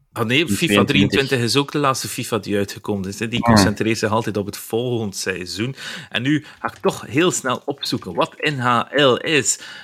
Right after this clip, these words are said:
Speaker 1: En
Speaker 2: Hockey?
Speaker 1: het is inderdaad ijshockey. Dus ik weet nu, sinds his-, eh, sinds de gamebeurs Gameforce geweest, dat een van onze fans die tegen mij gesproken heeft, hé, T D M for Life,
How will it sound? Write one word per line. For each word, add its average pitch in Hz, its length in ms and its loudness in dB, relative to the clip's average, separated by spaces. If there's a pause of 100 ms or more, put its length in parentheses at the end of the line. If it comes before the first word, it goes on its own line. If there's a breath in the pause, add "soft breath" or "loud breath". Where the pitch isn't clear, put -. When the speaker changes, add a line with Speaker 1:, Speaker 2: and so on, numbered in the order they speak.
(100)
Speaker 1:
En 117 240 -2
Speaker 2:
Hockey? 110 260 2
Speaker 1:
het 175 100 2
is - 140 2
inderdaad 101 760 -2 (220)
ijshockey. 110 1080 0
Dus 139 380 2
ik - 280 -4
weet 127 400 -2
nu, 131 320 2
sinds 123 420 0
his-, 143 300 -2
eh, 123 200 -2
sinds 117 320 -4
de 98 420 0
gamebeurs 123 1300 -2
Gameforce 135 520 2
geweest, - 500 0
dat 113 300 0 (240)
een 117 180 -2
van 107 140 -4
onze 104 240 -4
fans 123 340 -4
die 113 100 -8
tegen 120 180 -6
mij 107 120 -4
gesproken 120 480 -6
heeft, 104 240 -6
hé, 139 200 -6 (680)
T 117 160 2
D 107 40 0
M 110 220 4
for 107 320 0
Life, 107 360 -2